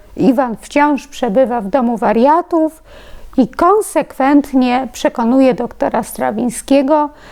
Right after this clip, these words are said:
że profesora Wolanda należy złapać, zanim dokona większych szkód w Moskwie.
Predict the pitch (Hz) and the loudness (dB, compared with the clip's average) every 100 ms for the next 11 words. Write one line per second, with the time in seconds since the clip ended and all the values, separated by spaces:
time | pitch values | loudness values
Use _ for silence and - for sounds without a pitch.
0 | - 180 - 262 - 254 311 285 269 196 | -4 -2 0 -2 -2 -2 0 2 0 -2
1 | 220 240 247 285 302 269 254 220 208 254 | -2 0 0 2 2 2 0 0 0 0
2 | - 254 247 240 226 269 285 226 202 269 | 0 0 2 2 2 0 0 -2 -2 2
3 | 277 240 254 240 262 269 254 254 247 - | 2 2 -2 -2 0 2 0 0 -6 -18
4 | - - 196 262 311 294 - 262 - - | -16 -6 0 2 4 2 -2 -4 -4 -12
5 | - 254 196 226 220 226 208 - - 214 | -2 -2 0 -2 -2 -4 -4 -6 -6 -6